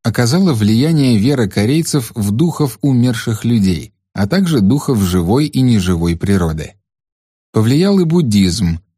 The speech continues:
По-видимому, из него была заимствована трёхчастная концепция о делении мира на верхний, средний и нижний.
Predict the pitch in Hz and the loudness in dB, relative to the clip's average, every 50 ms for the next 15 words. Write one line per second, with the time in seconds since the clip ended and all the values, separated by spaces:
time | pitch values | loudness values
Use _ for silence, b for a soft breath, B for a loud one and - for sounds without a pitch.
0 | _ - 107 120 151 185 156 151 151 143 143 139 139 - 127 107 101 120 117 110 | _ -4 -2 0 0 2 2 2 2 2 2 0 0 0 -2 0 2 2 2 2
1 | 107 147 175 147 113 107 110 139 165 131 - 101 110 123 147 147 - - 135 131 | 2 0 0 0 0 0 0 0 -2 -2 -2 0 0 0 0 0 -2 -2 -2 -2
2 | 131 135 135 131 123 113 - 131 135 117 - - 147 135 113 - - 110 107 104 | 0 0 0 0 0 0 0 -2 -2 -2 -2 -2 -2 -2 -2 0 0 0 2 2
3 | 98 - 101 101 98 - - 165 160 - - 151 135 135 - 135 131 113 113 123 | 0 0 0 0 0 0 -2 -4 -4 -2 -2 -2 -2 -2 -2 -2 0 2 2 2
4 | 120 117 113 104 98 95 92 92 90 95 110 120 110 98 92 87 85 87 85 82 | 2 2 4 4 4 4 2 2 2 2 4 2 2 2 0 0 0 -2 -2 -2
5 | 80 98 135 160 - - 170 170 135 - - - 85 92 98 101 104 117 117 113 | 0 0 -2 -2 -2 0 0 0 0 0 -2 -4 -2 0 0 2 2 2 0 0
6 | - 113 110 101 95 87 82 76 73 73 76 - - | 0 2 2 4 2 2 0 -4 -8 -10 -12 -14 -16